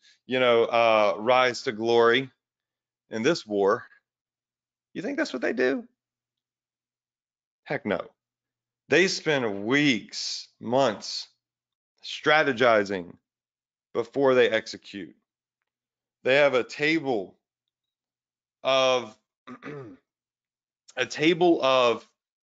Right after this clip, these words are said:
of consultants, okay? A table of other intelligent people to help them plan their attack, to plan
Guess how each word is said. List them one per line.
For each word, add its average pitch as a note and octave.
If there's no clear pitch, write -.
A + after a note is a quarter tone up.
of A#2+
consultants, B2
okay? B2
A B2
table D#3
of A#2+
other D3
intelligent C3
people A#2
to B2+
help C3+
them A#2+
plan B2+
their A2+
attack, G#2+
to -
plan C#3